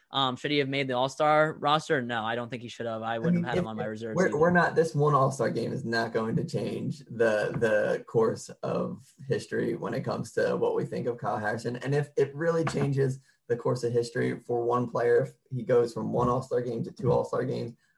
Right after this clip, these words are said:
Speaker 2: I don't think it's that big of a difference, to be honest with you. And this is the last time I'll ever be able to vote for Kyle Harrison in an All-Star game. I had to do it, man.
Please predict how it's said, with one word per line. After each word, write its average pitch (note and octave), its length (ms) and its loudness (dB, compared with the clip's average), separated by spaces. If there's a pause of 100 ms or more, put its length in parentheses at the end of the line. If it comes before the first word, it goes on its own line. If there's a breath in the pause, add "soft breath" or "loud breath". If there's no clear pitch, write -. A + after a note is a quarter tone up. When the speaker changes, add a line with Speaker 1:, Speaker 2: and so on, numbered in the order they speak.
(180)
Speaker 2:
I C3 120 4
don't B2 180 2
think A2 200 -2
it's A2+ 220 -4
that - 320 0
big A2+ 240 2
of - 80 0
a - 40 -2
difference, A2 460 -2
to G#2+ 100 -4
be G#2 140 -2
honest A2 320 -4
with A2+ 140 -2
you. A#2+ 240 -2
And E3 340 0 (420)
this C3 200 -2
is C3+ 40 -8
the C3+ 60 2
last C3 280 4
time B2 200 -2
I'll A2+ 140 2
ever A2+ 200 0
be A2+ 120 -2
able A2+ 180 -2
to A2 120 -6
vote - 260 -2
for A2 120 -6
Kyle G#2 240 -2
Harrison - 540 -6
in G#2 80 -10
an G2 80 -8
All-Star A2+ 340 -6
game. G#2+ 360 -10
I G2+ 80 -6
had G2 160 -2
to G2 60 -8
do A2 180 -4
it, - 180 -10
man. - 240 -10